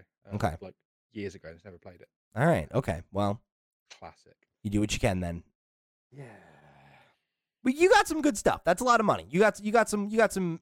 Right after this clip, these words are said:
Speaker 2: some room to wiggle there.
Speaker 1: I think so.
Speaker 2: Anyway, all right.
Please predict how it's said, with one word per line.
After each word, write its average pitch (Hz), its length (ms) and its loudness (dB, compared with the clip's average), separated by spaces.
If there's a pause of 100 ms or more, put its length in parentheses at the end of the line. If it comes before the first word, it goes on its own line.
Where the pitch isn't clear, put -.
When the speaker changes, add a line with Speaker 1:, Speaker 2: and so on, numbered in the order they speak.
(100)
Speaker 2:
some 160 240 -2
room 139 140 2
to 123 60 4
wiggle 104 240 0
there. 71 220 -12 (680)
Speaker 1:
I 117 60 -18
think - 200 -20
so. - 120 -20 (400)
Speaker 2:
Anyway, 175 340 4 (160)
all 240 80 6
right. 180 200 4